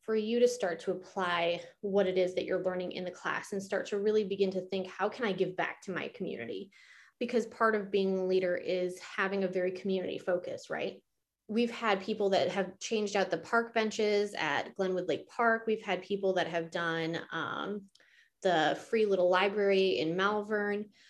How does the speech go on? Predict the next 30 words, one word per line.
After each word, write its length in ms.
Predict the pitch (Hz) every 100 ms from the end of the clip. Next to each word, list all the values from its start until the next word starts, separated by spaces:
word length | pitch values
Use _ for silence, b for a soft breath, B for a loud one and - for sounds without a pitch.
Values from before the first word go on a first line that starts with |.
| b -
Some 240 | - 233
groups 260 | 233 240 233
have 180 | 208 190
started 580 | - 214 208 208 202 196
to 120 | -
look 240 | 196 190 190
at, 240 | 156 -
like, 200 | 160 139
what 220 | 196 202
would 100 | 190
apprenticeship 640 | 180 - 254 254 247 247 -
programs 460 | 233 226 220 220 208
look 160 | 214 -
like 240 | 214 202
for 100 | -
younger 320 | 190 190 190 190
kids 360 | 190 190 190
here 180 | - 185
in 100 | 175
town. 600 | 180 185 180 180 185 190 B B B B _ -
We 160 | 214
had 720 | 202 - 208 196 190 190 - 202
this 160 | 208 -
past 480 | - 285 302 -
group, 360 | - 180 180 180
really 340 | 196 240 269 226 -
cool. 420 | 196 175 190 185 B B B -
They 80 | 233
basically 560 | 247 277 320 311 285
did 500 | 214 202 190 190 190